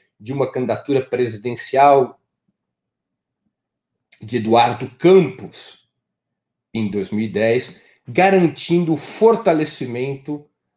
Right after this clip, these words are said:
da aliança ao redor de Dilma. Ciro cumpre um papel muito importante nas eleições de dois mil e dez para fortalecer a candidata do P T que se apresentava na, para a sucessão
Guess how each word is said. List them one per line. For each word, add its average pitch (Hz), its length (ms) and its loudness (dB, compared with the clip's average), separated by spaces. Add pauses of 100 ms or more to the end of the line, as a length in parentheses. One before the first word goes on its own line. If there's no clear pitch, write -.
da 135 340 6
aliança 165 880 2
ao 104 160 -6
redor 107 560 -6 (120)
de 110 160 -12
Dilma. 98 400 -12 (280)
Ciro 120 320 -10
cumpre 117 300 -10
um 107 80 -8
papel 131 440 -4
muito 170 460 0
importante 131 640 -4
nas 101 120 -8
eleições 101 380 -8
de 104 60 -12
dois 101 160 -10
mil 127 180 -10
e 113 40 -14
dez 117 580 -2
para - 160 -4
fortalecer 135 840 0
a 127 100 -2
candidata 139 640 0
do 98 140 -16
P 95 140 -10
T 120 420 -8 (360)
que 175 100 -2
se - 120 -4
apresentava 113 1040 -2 (280)
na, 113 440 -6 (100)
para 117 200 2
a 98 40 0
sucessão 120 880 -4